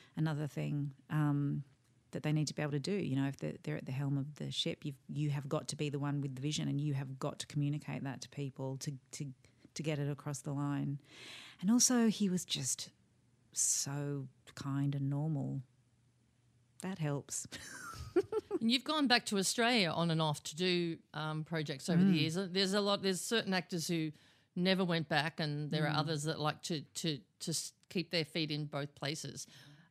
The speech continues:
Speaker 2: Um, how important is that for you?
Speaker 1: It's very important for me. I see Australia as my home still. I've been,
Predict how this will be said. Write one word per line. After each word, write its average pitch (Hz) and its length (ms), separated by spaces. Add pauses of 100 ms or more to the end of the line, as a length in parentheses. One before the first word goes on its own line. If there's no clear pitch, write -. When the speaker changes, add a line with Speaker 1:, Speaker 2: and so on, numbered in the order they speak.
Speaker 2:
Um, 190 420
how 214 200
important 240 440
is 196 80
that 165 220
for - 80
you? 135 260 (600)
Speaker 1:
It's - 180
very 156 260
important 151 460
for 156 80
me. 185 480 (100)
I 156 720 (720)
see 165 260
Australia 151 640
as 151 340
my 170 200
home 175 500
still. 175 580
I've 147 140
been, 165 420